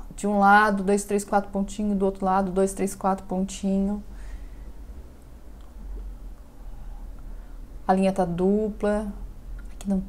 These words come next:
aqui é só um, é só um carinho, é só um cuidado. Não adianta querer acelerar demais, vai fazer isso dos dois lados. Vai ficar bem firme, não vai te dar problema. Mesma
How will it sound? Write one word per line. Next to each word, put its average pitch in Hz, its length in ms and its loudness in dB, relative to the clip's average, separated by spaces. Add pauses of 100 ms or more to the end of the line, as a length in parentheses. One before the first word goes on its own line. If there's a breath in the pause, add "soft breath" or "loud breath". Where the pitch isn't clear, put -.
(160)
aqui 190 240 -2
é - 20 2
só 254 560 -2
um, 247 160 2 (640 loud breath)
é 226 60 -2
só 285 180 6
um - 20 6
carinho, 202 420 6
é 170 40 -8
só - 160 0
um 226 60 4
cuidado. 226 720 4 (1900)
Não 196 120 -2
adianta 202 260 2
querer 202 160 4
acelerar 185 460 4
demais, 202 420 2
vai 214 100 -2
fazer 202 240 2
isso 208 200 -4
dos 202 200 -2
dois 226 340 2
lados. 147 360 0
Vai 170 100 -4
ficar - 220 -2
bem 208 300 6
firme, 208 600 0
não 214 680 4
vai 196 260 6
te 190 100 -4
dar 190 140 2
problema. 180 400 -4 (180)
Mesma 202 880 2